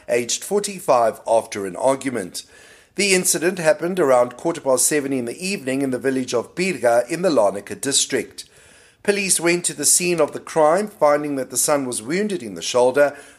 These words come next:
The son was rushed to Nicosia General Hospital, where he underwent surgery. His condition was described as non-life threatening. The sixty-nine-year-old father was taken to Larnaca General Hospital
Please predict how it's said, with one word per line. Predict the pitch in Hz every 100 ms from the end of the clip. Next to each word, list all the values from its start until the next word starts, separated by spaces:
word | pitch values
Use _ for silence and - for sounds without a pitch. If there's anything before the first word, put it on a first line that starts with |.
| _
The | 95
son | - 127 123
was | 110
rushed | 120 175 170 -
to | 151
Nicosia | 135 123 - 131
General | 120 120 110 104
Hospital, | 131 151 - 139 147 139 - -
where | 175 175
he | 202
underwent | 135 135 131 98 82 -
surgery. | - 147 131 135 113 76 - - - _
His | 120 -
condition | 113 123 127 - 170
was | 160
described | 160 - 170 151 147 -
as | 180 165
non-life | 117 104 104 92 90
threatening. | - 147 143 143 120 82 62 _ _ - - _
The | 175
sixty-nine-year-old | 175 220 - 185 165 160 156 139 135
father | 135 127 170
was | 165 -
taken | 147 139 131
to | 131
Larnaca | 131 135 135 123
General | - 147 190 196
Hospital | 127 110 - 123 175